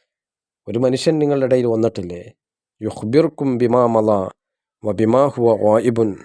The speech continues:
ബഅദക്കും. അയാൾ നിങ്ങളുടെ ഇടയിലുള്ള കാര്യങ്ങളൊക്കെ, കഴിഞ്ഞു പോയ കാര്യങ്ങളൊക്കെ പറയുന്നു, അതേപോലെ തന്നെ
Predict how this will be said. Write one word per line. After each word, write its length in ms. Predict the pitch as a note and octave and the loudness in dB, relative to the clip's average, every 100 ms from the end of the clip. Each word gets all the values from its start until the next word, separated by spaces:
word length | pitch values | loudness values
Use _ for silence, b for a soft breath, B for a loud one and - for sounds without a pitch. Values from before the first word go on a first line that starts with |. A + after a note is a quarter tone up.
| - _ _ _ _ | -20 _ _ _ _
ബഅദക്കും. 520 | F2 F#2 G2 A2 - B2+ - _ _ _ _ _ _ _ _ _ _ _ | -10 -6 -4 -4 -4 -12 -14 _ _ _ _ _ _ _ _ _ _ _
അയാൾ 280 | F2 G2 A#2+ B2 A2+ - _ _ _ _ _ _ _ - | -4 0 2 2 0 -6 _ _ _ _ _ _ _ -12
നിങ്ങളുടെ 340 | F#2+ A2+ B2 | -2 0 2
ഇടയിലുള്ള 440 | A#2 B2 B2 C3 C3+ | 2 0 0 0 2
കാര്യങ്ങളൊക്കെ, 600 | B2+ B2+ C3+ C#3 - C3+ | 2 0 2 0 0 0
കഴിഞ്ഞു 300 | A#2 G#2+ B2+ | 0 0 2
പോയ 200 | C3 C#3 | 4 2
കാര്യങ്ങളൊക്കെ 560 | C3+ C3 C3+ C#3+ - D3+ | 2 2 2 2 2 0
പറയുന്നു, 460 | C#3 C3+ C#3+ B2+ F#2 _ _ _ _ _ _ _ _ _ | 2 0 0 -4 -8 _ _ _ _ _ _ _ _ _
അതേപോലെ 420 | A2 A2 A#2 B2+ B2+ | -4 -2 2 2 4
തന്നെ 340 | C#3 C3 C3 | 2 2 2